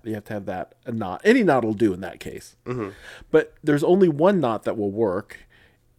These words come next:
Speaker 1: when you only have one end of the rope.
Speaker 2: Right.
Speaker 1: And that is the rabbit goes, comes out of its hole, goes around the tree, and comes back down through.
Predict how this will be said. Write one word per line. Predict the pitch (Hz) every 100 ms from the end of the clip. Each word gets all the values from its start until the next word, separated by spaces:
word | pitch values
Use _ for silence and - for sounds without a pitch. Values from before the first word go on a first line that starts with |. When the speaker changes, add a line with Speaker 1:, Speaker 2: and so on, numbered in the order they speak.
| _ -
Speaker 1:
when | 139 139
you | 139
only | 139
have | 139 107
one | 117 139 117
end | 120 113
of |
the | 107
rope. | 135 - - - _ -
Speaker 2:
Right. | 92 - _ _ -
Speaker 1:
And | 117 123
that | 120
is | 117 107 95
the | 98 87 85 82 _
rabbit | 110 107 95 -
goes, | 95 95 -
comes | - 98
out | 98
of | 90
its | -
hole, | 98 85
goes | 90 90
around | 87
the | 82
tree, | - 85
and | -
comes | - -
back | - - -
down | - -
through. | -